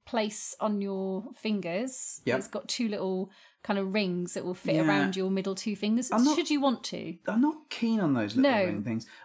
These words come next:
Speaker 2: I don't think it needs it, frankly.
Speaker 1: It doesn't need it. And also, by putting them around your fingers, if you then want to move the digit around, which frequently I, I would,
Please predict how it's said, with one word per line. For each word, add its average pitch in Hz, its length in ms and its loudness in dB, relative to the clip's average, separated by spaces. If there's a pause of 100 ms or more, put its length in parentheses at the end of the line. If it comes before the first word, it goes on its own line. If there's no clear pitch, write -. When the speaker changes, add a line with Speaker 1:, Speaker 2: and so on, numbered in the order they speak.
(120)
Speaker 2:
I 185 140 -2
don't 226 200 0
think 170 240 0
it 139 80 0
needs 135 360 2
it, - 120 -6
frankly. 98 420 -6
Speaker 1:
It - 60 0
doesn't 339 240 2
need 285 200 2
it. 196 100 -4
And 240 120 2
also, 208 420 0
by 202 160 2
putting 285 260 -2
them 240 120 2
around 220 260 4
your 208 80 -8
fingers, 202 480 0
if - 160 -6
you 262 80 0
then 233 180 0
want 214 160 -2
to 226 80 -2
move 220 280 4
the 226 80 -8
digit 233 340 -6
around, 233 460 2
which - 460 -8
frequently 226 460 -2
I, 185 200 -2 (180)
I 196 100 0
would, 196 480 -2